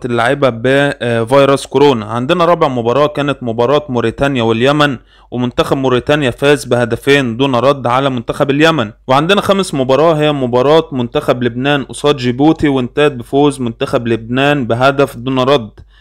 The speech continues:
عندنا سادس مباراة هي مباراة فلسطين وجزر القمر، وانتهت بفوز منتخب فلسطين بخمس أهداف لهدف.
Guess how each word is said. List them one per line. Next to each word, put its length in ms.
عندنا 320
سادس 360
مباراة 420
هي 120
مباراة 380
فلسطين 680
وجزر 580
القمر، 540
وانتهت 360
بفوز 360
منتخب 360
فلسطين 600
بخمس 400
أهداف 480
لهدف. 440